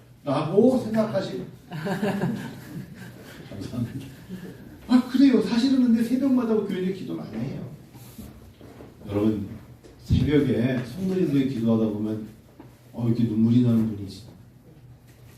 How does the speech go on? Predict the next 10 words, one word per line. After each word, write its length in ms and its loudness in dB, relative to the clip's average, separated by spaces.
그래서 180 -2
그냥 400 4
여기 120 4
앉아서 500 4
진짜 240 -6
훌쩍훌쩍 600 -6
거리다가 580 -2
끝날 340 -6
때가 160 -6
있어요. 300 -8